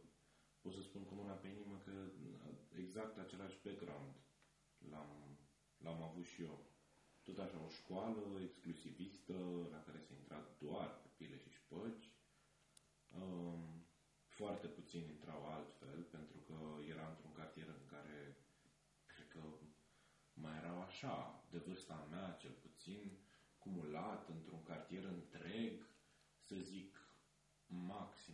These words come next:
zece copii de vârsta, de aceeași vârstă cu mine. Da,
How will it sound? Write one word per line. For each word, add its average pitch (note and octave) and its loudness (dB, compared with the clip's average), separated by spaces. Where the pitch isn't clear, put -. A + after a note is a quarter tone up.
zece F#2 -4
copii - -6
de D#2 -4
vârsta, D#2+ -2
de E2+ 0
aceeași E2 -2
vârstă D#2+ -8
cu - -10
mine. C#2 -10
Da, - 2